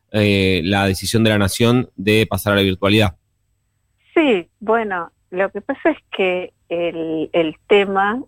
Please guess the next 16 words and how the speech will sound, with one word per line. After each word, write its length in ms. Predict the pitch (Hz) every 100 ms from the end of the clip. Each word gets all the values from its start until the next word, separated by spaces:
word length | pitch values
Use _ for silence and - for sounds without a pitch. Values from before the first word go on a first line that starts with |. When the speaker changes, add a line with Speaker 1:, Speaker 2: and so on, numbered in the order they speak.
| -
Speaker 2:
lo, 340 | 180 165 156
lo 220 | 156 156 151
planteó 680 | 165 156 160 175 180 185 _
claramente 920 | 185 175 190 170 175 170 180 180 165
Rodríguez 460 | 170 156 156 160 156
Larreta, 640 | 151 147 180 185 - 147 - _ _ _ _ _ -
presencialidad 960 | 156 160 165 151 - 160 156 156 180 196
o 80 | 165
muerte. 680 | 175 190 180 - 160 156 _ _ _ _ _ _ _ _ _ -
Cuando 280 | 156 160 165
vos 140 | 202
planteás 580 | - 175 175 185 185 196 _ -
las 420 | 202 170 170 165 -
cosas 380 | - 190 - 196 -
en 140 | 170
esos 240 | 175 -